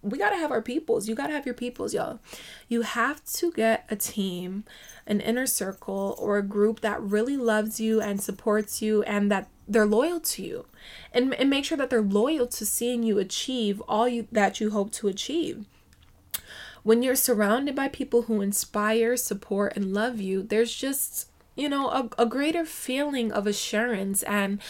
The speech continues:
self-security and self-belief that, "Hey, you know what? I can do this. I, I can actualize my dreams." And I think that most people know that old saying,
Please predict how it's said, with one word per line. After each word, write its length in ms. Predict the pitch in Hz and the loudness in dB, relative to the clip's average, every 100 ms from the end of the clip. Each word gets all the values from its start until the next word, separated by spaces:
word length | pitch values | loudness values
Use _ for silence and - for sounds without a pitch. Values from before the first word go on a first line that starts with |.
| - - | -12 -10
self-security 1040 | - - 233 - 233 - 220 240 247 214 208 | -4 2 2 2 -2 0 2 4 4 2 2
and 120 | 208 | 2
self-belief 680 | - 226 240 226 208 247 - | 2 2 2 2 2 0 -2
that, 340 | 196 196 - - | -2 -2 -4 -4
"Hey, 420 | 349 359 226 190 | -2 0 0 -4
you 120 | - 254 | -4 -2
know 140 | 269 | 0
what? 180 | 269 - | 2 2
I 140 | 311 | 2
can 180 | 403 403 | 0 0
do 180 | 226 180 | 0 0
this. 480 | - 254 359 - - - | -2 -4 -4 -8 -6 -4
I, 220 | - - | -4 -2
I 140 | - 349 | 0 0
can 200 | 440 415 | 0 0
actualize 640 | 370 - 349 302 269 269 | 0 -2 -2 0 0 -2
my 160 | 277 | -4
dreams." 640 | 285 285 359 349 - 196 - - - - | -4 -6 -6 -6 -6 -6 -6 -8 -10 -6
And 140 | - 302 | 0 2
I 100 | 294 | 2
think 340 | 294 311 330 | 2 -2 2
that 200 | 359 302 | 2 2
most 300 | 240 233 262 | 2 2 2
people 260 | 311 285 240 | -4 -2 0
know 640 | 208 208 220 226 233 214 _ _ - | 4 4 4 4 2 -4 _ _ -6
that 360 | 196 214 233 | 2 2 2
old 300 | - 233 226 | 4 4 4
saying, 720 | - - 208 208 208 202 208 | 2 0 2 2 2 2 0